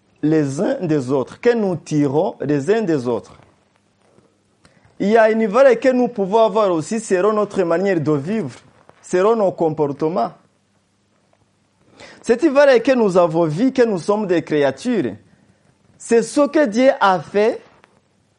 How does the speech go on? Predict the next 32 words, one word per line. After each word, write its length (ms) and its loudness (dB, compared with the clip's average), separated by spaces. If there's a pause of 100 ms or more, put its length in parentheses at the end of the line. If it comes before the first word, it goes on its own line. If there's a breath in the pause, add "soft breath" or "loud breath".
dans 180 2
son 300 0
amour, 560 -2 (140)
mais 200 0
aussi, 520 -4 (340)
comme 240 0
il 80 0
est 160 2
Dieu 320 0
souverain, 560 -4 (200)
il 120 0
a 100 0
donné 360 0
à 100 0
tout 400 -4
être 240 -4
vivant. 420 -6 (600 soft breath)
Nous 180 2
sommes 380 0 (120)
tous, 560 -2 (220)
tous, 520 -2
au 120 0
monde 300 4
entier, 500 -2 (180 soft breath)
nous 120 -4
sommes 260 2
des 160 0
créatures 580 0
merveilleuses. 680 -4 (720)
Tous, 280 2
sans 540 -2
exception. 580 -4